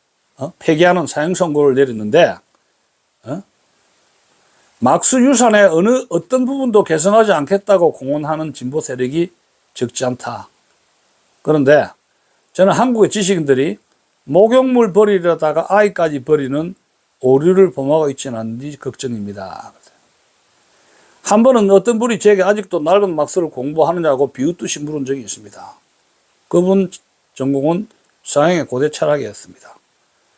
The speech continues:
우스갯소리가 아니라 이것이 우리 현실입니다. 그래서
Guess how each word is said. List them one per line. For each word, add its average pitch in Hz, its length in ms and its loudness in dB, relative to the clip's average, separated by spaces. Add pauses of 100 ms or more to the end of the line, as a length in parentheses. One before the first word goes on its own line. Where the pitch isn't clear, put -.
(360)
우스갯소리가 208 640 4
아니라 180 240 2
이것이 196 280 -2
우리 160 220 -6
현실입니다. 156 640 -10 (960)
그래서 135 400 0